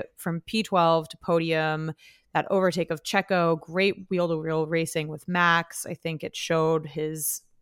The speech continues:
like, real skill sometimes when we don't often see that all the time from him outside of quali. So I was super happy to see that. It's also his fifth podium in a row, which is a personal record for him. So well done, Leclerc.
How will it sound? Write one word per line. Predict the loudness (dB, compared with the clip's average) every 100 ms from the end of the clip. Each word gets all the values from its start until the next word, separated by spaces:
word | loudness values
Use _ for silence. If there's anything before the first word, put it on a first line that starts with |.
| _ _
like, | -12 -10
real | -12 -4 0 2 0
skill | -2 -2 0 2 4 2
sometimes | 0 -4 -2 -4 -4
when | -6
we | -2
don't | -4 -4 _ -2
often | -2 -2 -6 -6 -10 -16 -20 -20 _
see | -2 2 4
that | 6 4
all | 4
the |
time | 2 -2 0
from | 0 2
him | 2 2
outside | 0 -2 -4 -6
of | -8
quali. | -4 -2 0 -2 -4
So | -2 0 0
I |
was | 0 -4
super | -6 -6
happy | -6 -4 -6
to |
see | -6 -4
that. | 0 2 2 -2 -20 -20 _ _
It's | -4 -2
also | 0
his | -2 -2
fifth | -2 -2
podium | -4 -2 -2 -2
in |
a | -2
row, | -2 0 0
which | -2
is | -8
a | -10
personal | -10 -8 -8
record | -8 -8 -12
for | -10 -8
him. | -6 -6 -8
So | -8 -6 -6 -8 -8
well | -8
done, | -8 -8
Leclerc. | -10 -12 -10 -10